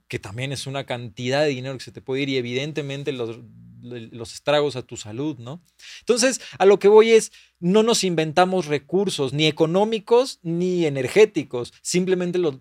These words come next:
redireccionamos hacia donde consideramos que obtenemos el mayor beneficio experiencial, no solo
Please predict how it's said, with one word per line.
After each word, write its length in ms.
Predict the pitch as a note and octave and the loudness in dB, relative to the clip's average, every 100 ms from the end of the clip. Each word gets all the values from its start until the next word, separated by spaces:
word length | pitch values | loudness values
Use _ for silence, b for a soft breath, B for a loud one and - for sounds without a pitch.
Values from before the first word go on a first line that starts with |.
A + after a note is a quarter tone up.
| _ | _
redireccionamos 1040 | C3 C#3+ D3 C#3 C3+ - C3+ D3 D#3+ E3 | -2 2 2 0 -4 -6 -6 -6 -6 -6
hacia 200 | C#3+ - | -8 -6
donde 180 | C3 B2+ | -8 -8
consideramos 680 | C3 A#2+ C3 B2+ C#3 C#3+ D#3 | -10 -8 -6 -4 -4 -6 -8
que 80 | - | -8
obtenemos 460 | A2 B2 B2 C#3+ C#3 | -8 -10 -12 -12 -12
el 100 | A2 | -12
mayor 320 | G#2+ A2 B2+ | -12 -8 -6
beneficio 840 | C3 A2 - G3+ - B2+ B2 D#3 _ _ _ - | -8 -8 -8 -8 -6 -6 -6 -10 _ _ _ -6
experiencial, 880 | C#3+ - C3 C3 A#2+ - F3 D#3+ C#3 | -4 -4 -6 -6 -4 2 2 2 -2
no 120 | E3 | -2
solo 400 | - F#3 F3+ F#3 | 2 6 8 8